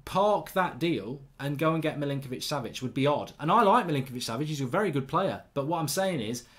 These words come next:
Milinkovic-Savic was a Jose Mourinho target a year ago. How weird would it be for United to put a lot of time into Bruno Fernandes, looking like they're gonna sign him, move away from that deal to go and get a Mourinho target?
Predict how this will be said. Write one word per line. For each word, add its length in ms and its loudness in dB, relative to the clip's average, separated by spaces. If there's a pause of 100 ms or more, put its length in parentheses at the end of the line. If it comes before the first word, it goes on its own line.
(220)
Milinkovic-Savic 1200 -2 (300)
was 140 0
a 80 0
Jose 480 2
Mourinho 480 0
target 440 -4
a 40 -8
year 300 -4
ago. 160 -10 (420)
How 220 4
weird 400 4
would 160 0
it 160 -6
be 440 -4
for 500 0
United 560 -2
to 80 -6
put 180 -8
a 80 -8
lot 360 -2
of 40 -4
time 300 0
into 180 -2
Bruno 240 0
Fernandes, 580 -4 (400)
looking 440 2
like 180 2
they're 100 -2
gonna 160 -2
sign 300 -4
him, 240 -8 (200)
move 240 0
away 260 4
from 160 -4
that 160 -4
deal 180 -2
to 100 -8
go 120 -2
and 100 0
get 140 -6
a 20 -6
Mourinho 460 -2
target? 460 -8